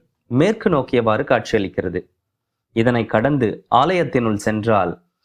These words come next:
நேராக இத்தல இறைவனான எம்பெருமான் ஈசன் கருவறையில் சுயம்பு மூர்த்தியாக லிங்கத் திருமேனியில் கடைமுடிநாதராக மேற்கு நோக்கியவாறு திருக்காட்சி தருகிறார்.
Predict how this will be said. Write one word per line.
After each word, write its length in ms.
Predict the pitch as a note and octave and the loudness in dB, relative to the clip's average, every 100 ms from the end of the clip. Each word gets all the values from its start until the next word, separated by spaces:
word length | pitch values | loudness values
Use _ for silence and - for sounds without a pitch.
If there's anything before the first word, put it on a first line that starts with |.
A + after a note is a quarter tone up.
| _ - | _ -2
நேராக 560 | G#2+ C3 C#3 D3+ F3 | 2 4 2 2 0
இத்தல 440 | C3+ - - B2+ D3 | -2 -2 0 2 2
இறைவனான 840 | B2 C3+ C3+ C3 A#2+ A#2 G2 - | 2 0 0 0 0 0 -2 -2
எம்பெருமான் 600 | A#2+ A#2+ B2 C#3 C#3 A#2 | -2 2 2 2 0 0
ஈசன் 440 | B2 E3+ F3 C3 | 0 0 0 -2
கருவறையில் 720 | - B2+ D3+ C#3+ B2 A#2+ G2 - | 0 0 2 0 0 -2 -4 -6
சுயம்பு 460 | - D#3 F3 E3 | -2 0 2 0
மூர்த்தியாக 760 | C3+ A#2+ - A#2 A2+ A2 F#2+ - | 0 -2 -2 0 2 2 -2 -4
லிங்கத் 440 | A#2 C3+ F3+ F#3 F#3 | -2 0 2 -2 0
திருமேனியில் 800 | D3+ C3+ B2 A2+ A2 G#2+ F2+ _ _ _ _ _ - C3 | 0 2 0 -2 -2 -2 -4 _ _ _ _ _ -2 2
கடைமுடிநாதராக 1080 | D3 G3 F#3+ E3 D3+ C3+ B2+ B2 B2 G2+ F2 | 4 2 2 2 2 2 2 2 2 0 2
மேற்கு 360 | D3 F3+ - | 0 0 0
நோக்கியவாறு 640 | D3 B2+ C3 A#2 A2+ A2+ - | 0 2 2 2 2 0 0
திருக்காட்சி 580 | D3+ E3+ E3+ B2+ - G#2+ | 0 0 -2 -4 -2 -4
தருகிறார். 600 | G2 F2+ F2 D#2+ - | -2 0 -2 -2 -6